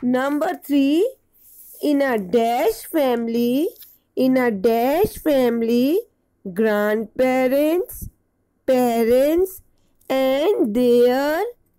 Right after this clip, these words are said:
children live together। ब्लैंक में क्या लिखेंगे हम लोग? ज्वाइंट, जे ओ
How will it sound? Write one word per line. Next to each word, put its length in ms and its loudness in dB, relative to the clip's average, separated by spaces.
children 840 2
live 280 2
together। 920 0
ब्लैंक 380 0
में 140 0
क्या 140 -2
लिखेंगे 500 0
हम 180 0
लोग? 300 -2
ज्वाइंट, 760 0
जे 720 2
ओ 680 4